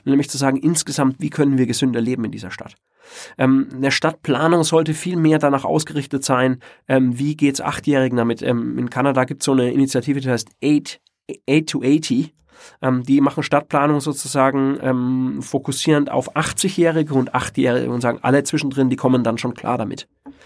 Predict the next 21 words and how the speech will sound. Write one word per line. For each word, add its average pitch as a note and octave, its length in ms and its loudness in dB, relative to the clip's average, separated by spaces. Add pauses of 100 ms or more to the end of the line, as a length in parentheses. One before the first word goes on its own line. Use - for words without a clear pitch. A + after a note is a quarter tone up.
(440)
Und, C3 120 2
und B2 100 2
wenn D3 120 4
man F#3+ 100 2
sich E3+ 100 -4
das D#3 160 -6
mal D#3+ 160 0
so, D#3 440 0
ähm, D3+ 220 0
durch D3 160 0
den D#3+ 80 -6
Kopf G#3 260 -4
gehen E3 160 -2
lässt E3 280 0
und E3 240 -4
die D#3 100 0
Philosophie D#3+ 720 2
mal D3 180 2
so D3+ 340 0
ein D3 60 -4
bisschen, C#3 420 2